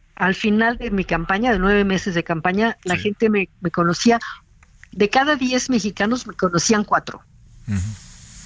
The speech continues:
Speaker 1: ¿No? Porque, bueno, pues porque no tuve mucho acceso a televisión, etcétera. Él, digo, tuvo dieciocho años de campaña, eh, fue víctima de cosas ciertas, como, como lo del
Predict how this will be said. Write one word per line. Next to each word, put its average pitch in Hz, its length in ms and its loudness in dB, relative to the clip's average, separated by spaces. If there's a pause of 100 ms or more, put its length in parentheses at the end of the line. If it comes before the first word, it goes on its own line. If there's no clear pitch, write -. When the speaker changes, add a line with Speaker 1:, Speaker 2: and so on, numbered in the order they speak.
(800)
Speaker 1:
¿No? 247 220 4
Porque, 202 840 4
bueno, 277 200 0
pues - 180 -8
porque 165 240 -2
no 170 480 2
tuve 170 260 2
mucho 160 300 2
acceso 156 320 -2
a 165 60 2
televisión, 196 520 2
etcétera. 151 480 -6
Él, 254 220 4
digo, 196 220 0
tuvo 220 260 2
dieciocho 208 460 2
años 208 180 0
de 208 80 -2
campaña, 220 640 -2 (380)
eh, 185 180 -2 (320)
fue 208 240 2
víctima 247 580 4
de 254 140 -6
cosas 190 300 -6
ciertas, 185 480 0
como, 156 400 -4
como 160 300 -2
lo 160 180 2
del 147 580 -4